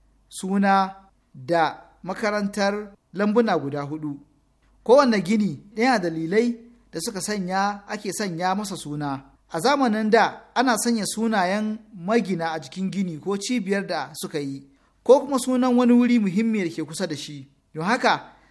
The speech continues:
makarantar lambu hudu gini ne da aka yi shi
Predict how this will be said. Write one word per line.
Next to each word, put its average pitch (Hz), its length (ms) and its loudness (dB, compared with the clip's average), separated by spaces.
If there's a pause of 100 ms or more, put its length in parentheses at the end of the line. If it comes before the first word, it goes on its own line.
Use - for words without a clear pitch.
(140)
makarantar 254 460 0
lambu 175 400 -2
hudu 160 340 -10 (240)
gini 247 320 2
ne 170 280 -4
da 170 120 -6
aka 190 180 -4
yi 208 200 0
shi 220 340 -6